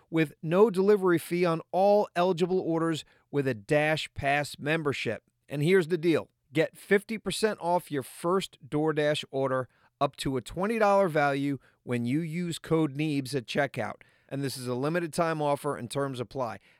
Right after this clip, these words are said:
That's fifty percent off up to twenty dollars with no minimum subtotal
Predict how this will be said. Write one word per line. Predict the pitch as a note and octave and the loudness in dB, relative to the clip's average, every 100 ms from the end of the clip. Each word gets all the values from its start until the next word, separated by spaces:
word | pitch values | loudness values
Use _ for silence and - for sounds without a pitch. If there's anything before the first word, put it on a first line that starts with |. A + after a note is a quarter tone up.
| - | -2
That's | C#3+ - | -2 -2
fifty | - A3 - A3 | 0 0 0 -8
percent | G#3 - A3 G#3 - | -6 -2 -2 -4 -2
off | D3+ D#3 - - | -2 -2 -6 -6
up | C#3+ | -6
to | - B2+ | -6 -8
twenty | - E3+ A3+ | -8 -6 -6
dollars | A3 E3+ D#3 D#3+ B2 | -2 -2 0 -4 -6
with | A2+ - | -10 -6
no | B2+ E3+ G#3+ | 0 4 4
minimum | A3+ A3+ G#3+ G#3 | 4 0 0 -4
subtotal | - F3 D3 - B2+ A#2+ | -2 -2 -2 -2 0 -2